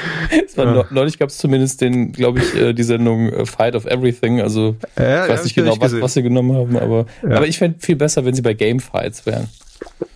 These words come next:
Speaker 2: Ich könnte mir auch einen, äh, einen Nerdquiz vorstellen mit Fernsehfragen. Könnte ich mir auch
Speaker 1: Mhm.
Speaker 2: vorstellen. Gegen Herrn Linksch würde ich gerne antreten. Ich glaub, der hat auch <laughs> fundamentales Fernsehschrottwissen in seinem Hirn gespeichert.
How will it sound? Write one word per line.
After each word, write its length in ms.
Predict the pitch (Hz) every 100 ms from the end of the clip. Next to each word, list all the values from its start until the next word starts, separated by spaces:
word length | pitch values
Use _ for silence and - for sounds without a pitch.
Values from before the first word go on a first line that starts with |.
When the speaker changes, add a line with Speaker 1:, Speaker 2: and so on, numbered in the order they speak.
| _ - -
Speaker 2:
Ich 140 | 127 -
könnte 180 | 143
mir 120 | 160 127
auch 140 | 123
einen, 160 | 117 110
äh, 300 | 104 107 104
einen 160 | 101
Nerdquiz 500 | 101 120 - - 117
vorstellen 560 | - 117 - 113 104 104
mit 140 | 104
Fernsehfragen. 680 | - 104 107 101 - - - - - - - - - - - - - - - - - - - - - - - - -
Könnte 140 | 120 101
ich 40 |
mir 60 | 127
auch 100 | 120
Speaker 1:
Mhm. 60 |
Speaker 2:
vorstellen. 340 | 117 139 - - -
Gegen 220 | 127 139
Herrn 160 | 117 113
Linksch 340 | 113 - - _ -
würde 140 | 98
ich 60 | -
gerne 160 | 95 -
antreten. 220 | 101 - - - - -
Ich 60 | -
glaub, 180 | 135
der 60 | 131
hat 80 | 113
auch 180 | 131 - - - -
<laughs> 200 | - -
fundamentales 960 | - 170 156 139 - 165 131 120 - - - - -
Fernsehschrottwissen 1300 | - 117 110 110 - 104 - _ - 107 - 185 -
in 140 | 110 101
seinem 200 | 98 90
Hirn 180 | 92 95
gespeichert. 640 | 107 - - - 104